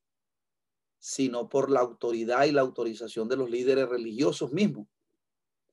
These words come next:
O sea, con un encargo de, de parte de ellos.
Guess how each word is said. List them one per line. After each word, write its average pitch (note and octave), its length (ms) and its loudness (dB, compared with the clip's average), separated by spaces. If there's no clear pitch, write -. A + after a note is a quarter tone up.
O A2+ 80 -10
sea, C#3 220 0
con B2+ 180 0
un C3+ 220 -2
encargo D3 520 4
de, A2+ 280 2
de A2+ 140 -4
parte A#2 340 2
de D3 160 6
ellos. C#3 280 0